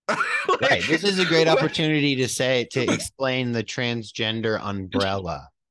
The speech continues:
Speaker 2: Okay.
Speaker 1: Right.
Speaker 2: So the umbrella covers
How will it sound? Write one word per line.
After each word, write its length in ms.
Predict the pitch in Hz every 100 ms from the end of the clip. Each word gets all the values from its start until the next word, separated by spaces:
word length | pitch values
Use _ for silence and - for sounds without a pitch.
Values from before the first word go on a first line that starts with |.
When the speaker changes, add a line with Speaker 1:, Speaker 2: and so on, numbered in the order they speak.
| _ _ _ _
Speaker 2:
Okay. 140 | 156 151
Speaker 1:
Right. 680 | 117 101 95 92 90 - - -
Speaker 2:
So 180 | 104
the 140 | 98 110
umbrella 560 | 107 104 127 127 117
covers 880 | 113 - 117 107 104 98 95 - -